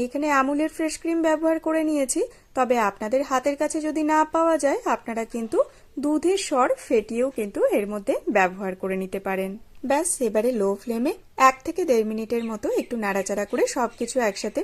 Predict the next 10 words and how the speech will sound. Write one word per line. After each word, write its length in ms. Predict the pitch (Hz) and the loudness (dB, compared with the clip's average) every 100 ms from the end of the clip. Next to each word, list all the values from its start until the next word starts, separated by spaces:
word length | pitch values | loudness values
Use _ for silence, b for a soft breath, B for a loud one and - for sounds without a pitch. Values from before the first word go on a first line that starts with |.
| 370 | -2
মিলিয়ে 300 | 196 196 196 | -2 -2 -2
নিচ্ছি। 260 | 202 190 359 480 B B - | -4 -2 -2 -2 B B 0
তাহলেই 460 | 262 262 277 294 359 262 | 6 6 4 -2 -2 -2
কিন্তু 200 | 214 339 494 | -4 -4 -2
আমাদের 280 | 214 196 240 - 220 | -2 -2 -4 -4 -2
পালং 240 | 185 185 185 | -2 -4 -4
পনির 240 | 202 320 381 190 | -4 0 0 -2
একদম 280 | 170 190 180 | -4 -8 -6
রেডি। 220 | 185 185 208 B B B - | -8 -8 -14 B B B -2
তবে 180 | 294 | 0